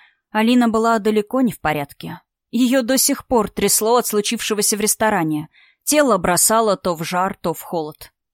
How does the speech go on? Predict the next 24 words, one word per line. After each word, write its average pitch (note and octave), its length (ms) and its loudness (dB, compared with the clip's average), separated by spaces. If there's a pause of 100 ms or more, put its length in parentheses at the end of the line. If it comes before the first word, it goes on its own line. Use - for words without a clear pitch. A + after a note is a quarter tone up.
(100)
Ведь A#3 220 0
она B3+ 220 4
видела B3+ 400 2
подобные A#3+ 520 2
разборки A#3 520 0
только B3+ 320 -2
в - 80 -12
кино A3+ 400 2 (380)
и C4+ 120 0
даже B3 300 2
подумать A3+ 580 0
не F#3+ 80 -2
могла, F3 380 0
что F3+ 240 -2
однажды F3 460 -2
станет F3 360 -4
участником E3+ 840 -4
такого D#3 420 -2
беспредела. D#3 800 -6 (680)
«Боженька, A3 560 -4
спасибо, - 520 -2
что - 160 -4
все A3 240 -2
обошлось», — G#3 560 -4